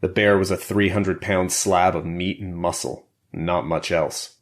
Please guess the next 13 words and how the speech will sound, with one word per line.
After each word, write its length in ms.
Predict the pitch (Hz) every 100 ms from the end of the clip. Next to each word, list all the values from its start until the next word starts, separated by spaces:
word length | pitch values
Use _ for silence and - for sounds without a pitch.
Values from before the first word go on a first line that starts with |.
| _ _ _
He 160 | -
paced 400 | - 113 104 -
back 240 | 110 98 90
and 120 | 85
forth 380 | - 98 78 -
and 180 | 82
lifted 380 | 95 110 - 92
his 140 | 90 92
arms 320 | 95 85 80
in 80 | 78
a 60 |
celebratory 720 | - 110 101 82 78 90 73
fashion. 600 | 67 82 64 - 64 101